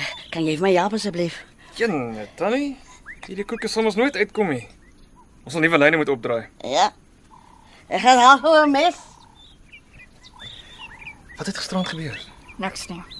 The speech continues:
Speaker 2: Kom nou, Marinda. Ons is verby daardie kinderagtigheid. Jy het die hele aand nie 'n woord gepraat nie.
Speaker 3: Jou ma is ongeskik. Sy het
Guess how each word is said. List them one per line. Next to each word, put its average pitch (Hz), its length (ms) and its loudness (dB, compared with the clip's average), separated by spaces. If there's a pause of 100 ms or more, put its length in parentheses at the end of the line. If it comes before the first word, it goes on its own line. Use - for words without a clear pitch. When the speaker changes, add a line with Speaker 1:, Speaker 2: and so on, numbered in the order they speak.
(340)
Speaker 2:
Kom 165 160 0
nou, 151 100 2
Marinda. 104 560 -6 (600)
Ons 117 160 -10
is 123 120 -10
verby 139 240 2
daardie 123 240 2
kinderagtigheid. - 880 -6 (320)
Jy 135 80 -8
het 156 60 -8
die 165 80 -6
hele 175 120 -6
aand 165 140 -10
nie 180 100 -8
'n 135 120 -12
woord 151 200 -12
gepraat - 320 -18
nie. - 140 -20 (160)
Speaker 3:
Jou 494 160 6
ma 311 180 10
is 370 100 2
ongeskik. - 580 -4 (960)
Sy 359 340 -8 (280)
het 262 120 -2